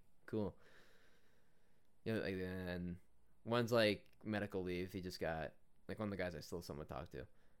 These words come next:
He got, like, gastric sleeve surgery, and he's just been sitting home. The other one, uh, pretty much, like, is a caretaker, and it's this bitch. <laughs> I work at, she works at Aldi's part time, <laughs> and then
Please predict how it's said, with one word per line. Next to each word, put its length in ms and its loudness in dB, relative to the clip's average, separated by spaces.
He 60 -10
got, 180 -2
like, 140 -4
gastric 460 -2
sleeve 300 -2
surgery, 480 -2
and 120 -4
he's 160 -6
just 180 -8
been 160 -4
sitting 240 -4
home. 240 -4
The 60 -4
other 120 -2
one, 220 -4
uh, 240 -4
pretty 160 2
much, 160 -6
like, 140 -4
is 100 -6
a 40 -8
caretaker, 540 -2
and 100 -2
it's 140 -2
this 140 -4
bitch. 240 -4
<laughs> 500 -12
I 60 -2
work 220 -2
at, 200 2
she 160 -8
works 160 0
at 140 -2
Aldi's 320 4
part 200 2
time, 220 2
<laughs> 920 2
and 140 2
then 380 2